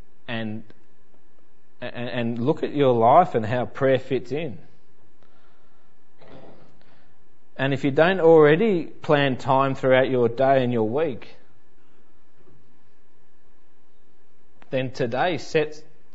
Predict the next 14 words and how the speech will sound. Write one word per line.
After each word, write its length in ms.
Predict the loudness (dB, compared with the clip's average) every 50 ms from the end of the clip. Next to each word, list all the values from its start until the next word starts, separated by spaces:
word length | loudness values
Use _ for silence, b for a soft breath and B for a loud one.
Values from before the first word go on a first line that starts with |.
| -8 -8
some 400 | -4 -2 0 0 0 0 -2 -4
time 540 | -4 -6 -4 -4 -6 -6 -6 -6 -6 -8 -8 -8 -6 -6
where 160 | -4 -2 -2
you 200 | -2 -2 -2 -4
can 340 | -4 -4 -4 -4 -4 -6 -6 -8 -8 -8 -8 -8 -8 -8 b b b b b b b b b
come 240 | -2 0 0 0 0
to 80 | -2 -2
the 120 | -2 0
Lord 280 | 2 2 4 4 4 2
in 120 | 0 -2
quiet 360 | -4 -2 0 0 0 0 0
and 180 | -2 -4 -4 -2
peace 420 | -2 -2 -2 -2 -4 -6 -6 -8 -8
and 260 | -8 -6 -6 -6 -6